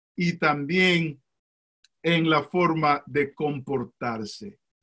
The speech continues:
Ahora, vamos a mirar lo que es la depresión, nuestro tema de hoy,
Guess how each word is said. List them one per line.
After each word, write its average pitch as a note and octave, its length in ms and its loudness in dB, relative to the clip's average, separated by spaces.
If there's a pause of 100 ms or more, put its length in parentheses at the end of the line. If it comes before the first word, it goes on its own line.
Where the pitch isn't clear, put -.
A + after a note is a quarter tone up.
(260)
Ahora, F3+ 560 4
vamos G#3+ 460 2
a F3+ 60 2
mirar D#3 520 0 (200)
lo D#3 260 -2
que D3 240 0
es C#3+ 200 -6
la C#3 140 -4
depresión, C3+ 720 -2 (140)
nuestro C#3 520 -6
tema C#3+ 520 -2
de C#3+ 240 0
hoy, A#2 320 0